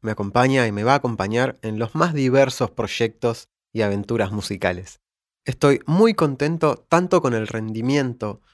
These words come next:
de los aspectos técnicos que detallé en este episodio, como en el color rojo sparkle que me encantó. Es un instrumento que me posibilitó poder comunicarme a través de lo artístico de una manera muy especial,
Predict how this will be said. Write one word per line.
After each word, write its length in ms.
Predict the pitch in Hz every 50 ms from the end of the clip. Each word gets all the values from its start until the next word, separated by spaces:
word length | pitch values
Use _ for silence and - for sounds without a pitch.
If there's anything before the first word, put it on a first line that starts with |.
| _ _ _ -
de 80 | 113 110
los 160 | 107 - 117
aspectos 520 | - - - 131 135 - - 123 - -
técnicos 460 | - 147 147 131 127 123 110 104 98 -
que 120 | - 107
detallé 400 | 98 101 98 104 104 - - 127
en 60 | 123
este 200 | 120 117 - 113
episodio, 540 | 95 107 - - 147 143 127 117 117 131 - - - _ _ _ _ _ -
como 280 | - 156 160 165 165
en 80 | 160 156
el 180 | 151 147 139
color 540 | - 143 139 143 156 165 156 160 165 165 _ _ _ _ _ _ _ _
rojo 360 | - - - 208 - - 151
sparkle 680 | - - - 165 151 139 139 131 - 131 139 151 _ _ _
que 160 | _ - 117 110
me 80 | 113
encantó. 880 | 113 110 110 107 104 113 104 101 104 107 - - 110 101 92 - _ _ _ _ _ _ _ _ _ _ _ _ _ _ _ _ _ _ _
Es 200 | - 190 202 202
un 100 | 208 180
instrumento 640 | 151 135 - - 127 123 127 139 139 131 127 131 123
que 80 | - 117
me 160 | 110 110 101
posibilitó 680 | 107 110 101 - - 110 107 107 104 117 117 - 170 160
poder 260 | - 156 147 151 160
comunicarme 960 | 151 151 135 127 117 117 113 110 107 - 131 131 123 123 110 113 120 143 - _ _ _ _ _
a 100 | - 104
través 300 | 101 113 110 113 131 139
de 80 | 143 135
lo 100 | 131 120
artístico 640 | 117 120 - 143 - _ - 131 - 139 147 151 _ _ _ _ -
de 100 | - 131
una 200 | 143 160 175 165
manera 280 | 151 139 143 151 151 147
muy 200 | 139 135 135 131
especial, 580 | 123 - 113 107 - - 117 98 98 95 -